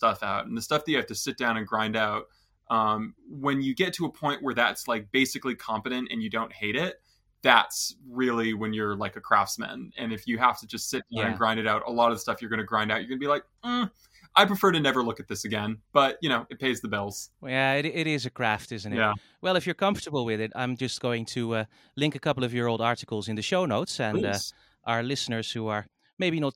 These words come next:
Speaker 2: that familiar with your old work can, uh, can go back and read it.
Speaker 1: Yeah, of course. I mean, I, I have not written for the blog in quite some time, so, I mean, it's quite possible that people have not encountered my work at all.
Speaker 2: Of course, you're, uh, welcome to come back and, uh, do a guest article anytime.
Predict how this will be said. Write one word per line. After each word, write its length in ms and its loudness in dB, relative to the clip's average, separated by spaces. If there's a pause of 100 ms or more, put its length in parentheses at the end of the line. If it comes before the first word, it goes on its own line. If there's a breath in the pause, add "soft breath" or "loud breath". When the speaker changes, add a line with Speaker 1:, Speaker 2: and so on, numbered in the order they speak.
Speaker 2:
that 160 0
familiar 360 -2
with 180 -8
your 100 -4
old 200 -4
work 360 -6
can, 260 -6
uh, 140 -8
can 140 -8
go 180 -4
back 220 -4
and 120 -8
read 200 -4
it. 120 -6 (480 soft breath)
Speaker 1:
Yeah, 280 6
of 140 0
course. 260 4
I 60 2
mean, 200 0
I, 140 -4 (260)
I 80 2 (140)
have 140 2
not 280 6
written 240 -2
for 120 -6
the 100 -2
blog 280 6
in 120 -4
quite 260 -2
some 180 -2
time, 300 -2
so, 220 -2
I 120 4
mean, 220 -2 (260 loud breath)
it's 220 -6
quite 380 2
possible 380 4
that 180 -2
people 260 -2
have 220 0
not 300 0
encountered 400 0
my 120 0
work 400 -4
at 100 -2
all. 400 -4 (140)
Speaker 2:
Of 100 -20
course, 240 -2
you're, 160 -2
uh, 120 -2 (100)
welcome 300 -4
to 80 -12
come 160 -8
back 320 -6 (480 soft breath)
and, 260 -2
uh, 60 0
do 160 -2
a 60 -2
guest 260 -4
article 340 -4
anytime. 540 -6